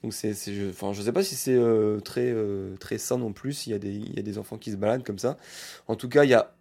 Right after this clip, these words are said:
comme dans Akihabara, de nombreuses boutiques, donc, de goodies sur les mangas, animés, jeux vidéo,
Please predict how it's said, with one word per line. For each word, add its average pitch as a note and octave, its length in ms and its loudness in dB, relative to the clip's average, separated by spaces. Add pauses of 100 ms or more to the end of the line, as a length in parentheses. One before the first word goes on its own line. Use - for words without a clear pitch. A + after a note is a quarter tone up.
(600)
comme D3+ 160 4
dans B2+ 140 8
Akihabara, A#2+ 520 6
de A2+ 120 2
nombreuses B2+ 460 4
boutiques, A2 460 -4
donc, G2 320 -4
de G#2 160 -2
goodies A#2 540 -4
sur A2 320 -4
les G#2 100 0
mangas, G2+ 360 2
animés, G#2 400 0
jeux G#2+ 160 -4
vidéo, G#2+ 500 4